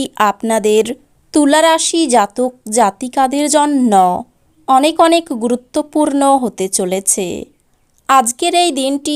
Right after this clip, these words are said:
আপনারা কেমনভাবে ব্যতীত করবেন, আজকের এই দিনটিতে আপনাদের কী লাভ হবে এবং কী ক্ষতি হবে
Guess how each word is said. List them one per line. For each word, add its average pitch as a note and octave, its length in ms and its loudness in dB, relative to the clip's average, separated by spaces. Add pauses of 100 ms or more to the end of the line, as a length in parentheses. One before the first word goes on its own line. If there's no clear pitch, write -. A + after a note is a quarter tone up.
(100)
আপনারা A3+ 500 2 (580)
কেমনভাবে C#4+ 720 0
ব্যতীত G3+ 400 0 (100)
করবেন, F#3+ 460 0 (840)
আজকের C4 420 0
এই F4+ 160 0
দিনটিতে C#4+ 580 -2 (240)
আপনাদের G3+ 580 -2 (580)
কী D#4+ 200 4
লাভ A#3 260 2 (120)
হবে C4 300 0 (240)
এবং G3+ 300 2 (540)
কী E4 120 2 (120)
ক্ষতি G3+ 440 -8
হবে G3 400 0